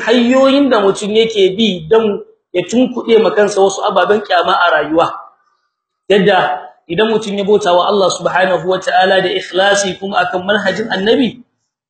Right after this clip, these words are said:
to ya ɗauko hanyar da Allah zai karɓi aikinsa kuma zai tunkuɗe ma kansa shiga wuta gobe alkiyama. Kaga kenan ita addu'a tana amfani, tana tasiri a duniya da alkiyama. Haka shi ma bautar Allah yana tasiri a duniya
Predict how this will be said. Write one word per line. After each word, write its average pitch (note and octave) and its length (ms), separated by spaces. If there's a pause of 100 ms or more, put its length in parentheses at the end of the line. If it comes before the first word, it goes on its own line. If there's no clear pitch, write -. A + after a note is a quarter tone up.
(120)
to F3 120
ya F#3 200
ɗauko G#3 400
hanyar A3 360
da F3+ 160
Allah G3+ 280
zai G3+ 160
karɓi F#3+ 260 (100)
aikinsa F#3 720
kuma F#3+ 200
zai A3+ 280
tunkuɗe A3+ 480
ma F#3+ 120
kansa F#3+ 280
shiga F#3 320
wuta F#3+ 240
gobe F3 240
alkiyama. D#3+ 560 (680)
Kaga G3+ 200
kenan G3 320
ita - 240
addu'a G#3+ 460
tana A3+ 340
amfani, F#3+ 440
tana G#3+ 240
tasiri G#3 480
a F#3 160
duniya A3+ 420
da - 80 (100)
alkiyama. F3 520 (480)
Haka G#3+ 200
shi G#3+ 160
ma G#3 200
bautar F#3+ 360
Allah A#3 240
yana G#3+ 280
tasiri G#3+ 520
a F3+ 160
duniya A#3 400